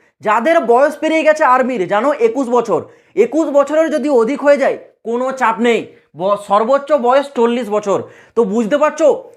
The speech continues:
বিরাট বড় একটা আপডেট। আমি জানি এখানে অনেকের ডাউট থাকবে যে, "দাদা, এরকম আদৌ কোনো রিক্রুটমেন্ট হয় কি না, যেখানে, এ, ডকুমেন্টস দেখিয়ে চাকরি পাওয়া যায়?"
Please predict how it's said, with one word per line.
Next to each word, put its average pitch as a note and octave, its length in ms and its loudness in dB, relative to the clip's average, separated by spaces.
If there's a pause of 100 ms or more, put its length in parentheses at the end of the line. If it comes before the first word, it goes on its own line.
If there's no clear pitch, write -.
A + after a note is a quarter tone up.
বিরাট B3+ 440 2
বড় B3+ 240 2
একটা C#4 240 0
আপডেট। C#4 400 0 (100)
আমি A#3 280 0
জানি B3 380 0
এখানে A3+ 440 -6
অনেকের A3 400 0
ডাউট G#3 220 0
থাকবে G#3+ 400 0 (220)
যে, G#3+ 100 2
"দাদা, G#3+ 280 2
এরকম G3 340 -2
আদৌ F3+ 260 0
কোনো G3+ 220 -4
রিক্রুটমেন্ট F#3 500 -2
হয় F3+ 160 -2
কি F#3 120 -4
না, F#3 180 2 (260)
যেখানে, G#3 500 -2 (240)
এ, D#3+ 180 -2
ডকুমেন্টস F#3+ 520 2
দেখিয়ে G#3 280 0
চাকরি F#3+ 320 -4
পাওয়া F#3 220 0
যায়?" F#3 200 0